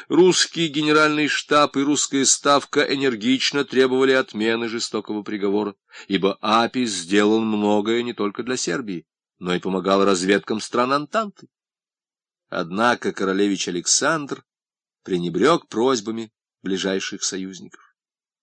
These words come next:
Кажется, его более тревожила оппозиция своих же министров и депутатов Скупщины, кричавших:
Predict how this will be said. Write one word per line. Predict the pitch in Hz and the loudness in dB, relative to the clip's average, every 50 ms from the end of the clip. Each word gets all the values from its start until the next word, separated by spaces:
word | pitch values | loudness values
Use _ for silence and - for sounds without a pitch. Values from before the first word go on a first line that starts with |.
| _ - - - - - - - _ _ | _ -20 -18 -16 -16 -16 -18 -20 _ _
Кажется, | - - 151 180 202 180 185 175 - - 180 | -6 -2 0 0 2 2 0 0 0 0 0
его | 175 170 180 | 0 0 -2
более | 147 143 185 190 180 180 170 | 0 0 2 2 4 2 2
тревожила | - 165 156 165 175 160 165 165 170 165 | 0 0 -2 0 0 0 0 0 0 -2
оппозиция | 160 - 170 165 160 175 196 180 - - 180 170 165 | -2 -4 -4 -6 -6 -6 -6 -6 -4 -2 0 0 2
своих | - - 165 170 175 160 | 2 0 0 -2 -2 -2
же | 143 165 160 | -2 -2 -2
министров | 160 165 180 202 190 - - 123 104 - - | -2 -2 -4 -4 -6 -6 -4 -4 -4 -4 -4
и | 117 | -6
депутатов | 107 113 - 147 147 - 214 196 - - 90 - - | -8 -8 -8 -10 -6 -4 -2 -2 -2 -4 -6 -8 -10
Скупщины, | - - - 185 170 - - - - 160 175 185 | -12 -10 -8 -8 -8 -6 -6 -4 -4 -2 -2 -2
кричавших: | 175 - 113 107 95 - - 127 127 120 - - - 117 - - | -4 -4 -4 -6 -2 0 2 4 4 4 2 0 -4 -4 -4 -6